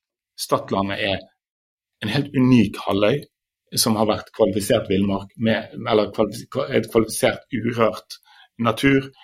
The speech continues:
med tusenvis av år med, liksom, eh, som historie, og det er et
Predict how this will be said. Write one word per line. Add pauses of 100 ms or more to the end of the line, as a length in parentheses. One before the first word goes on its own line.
(300)
med (480)
tusenvis
av
år
med,
liksom,
eh,
som (320)
historie,
og
det
er
et